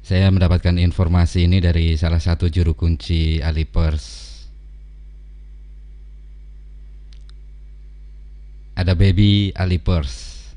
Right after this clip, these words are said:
<laughs> Sebutan dari Uncle Degrili ya untuk New Alipers, untuk Alipers baru.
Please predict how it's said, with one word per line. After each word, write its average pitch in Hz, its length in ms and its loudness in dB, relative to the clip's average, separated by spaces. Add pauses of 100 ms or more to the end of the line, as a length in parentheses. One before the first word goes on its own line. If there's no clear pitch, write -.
(1080)
<laughs> - 1500 -6
Sebutan 87 480 0
dari 85 320 2
Uncle 85 320 2
Degrili 82 560 0
ya 82 240 -4
untuk 80 800 0 (480)
New 92 320 4
Alipers, 82 720 0
untuk 78 240 -2
Alipers 80 480 -4
baru. 78 480 -2